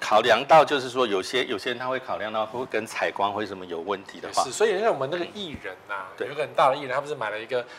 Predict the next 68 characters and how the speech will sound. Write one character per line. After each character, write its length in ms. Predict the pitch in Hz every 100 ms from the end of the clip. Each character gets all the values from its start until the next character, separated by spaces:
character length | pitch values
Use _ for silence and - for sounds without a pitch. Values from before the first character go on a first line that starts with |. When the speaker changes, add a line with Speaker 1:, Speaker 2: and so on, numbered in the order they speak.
| - -
Speaker 2:
敦 100 | 165
化 140 | 165 170
南 100 | 135
路 80 | 156
的 40 |
房 160 | 127 123
子， 80 |
底 160 | 123 120
下 160 | 110 139
就 100 | 135
是 120 | 135
那 100 | 127
个 80 | 117
变 180 | 135 117
电 180 | 123 110
所 160 | - -
啊。 80 | - -
Speaker 1:
对。 100 | - - - - - - -
Speaker 2:
我 80 | 151
不 60 |
知 40 | 240
道 40 |
他 100 | 247
知 120 | 240
不 40 | 226
知 60 |
道 60 | 226
变 120 | 220
电 140 | 196 143
所， 80 |
搞 80 | 127
不 80 | -
好 80 | 147
他 20 |
不 80 | 139
知 100 | 139
道 100 | 123
那 80 | 117
是 80 | 117
变 140 | 113
电 120 | 104
所。 120 | - - - -
Speaker 1:
呃， 460 | 143 127 120 117 120
他 180 | - 196
可 220 | - -
能 120 | 117 135
回 120 | 131
去 120 | 151
的 60 | 127
时 140 | 135
候， 80 | 151
因 100 | 165
为 80 | 131
回 180 | -
去 120 | 117 139
的 60 |
时 100 | 123
候 60 | 107
是 80 | 113
晚 180 | 92 -
上 220 | - 92 -
嘛， 60 | 85
Speaker 2:
对。 100 | 127
Speaker 1:
那 80 | 113 104
睡 180 | - 160
觉 180 | - 135
起-， 140 | - -
睡， 240 | - 147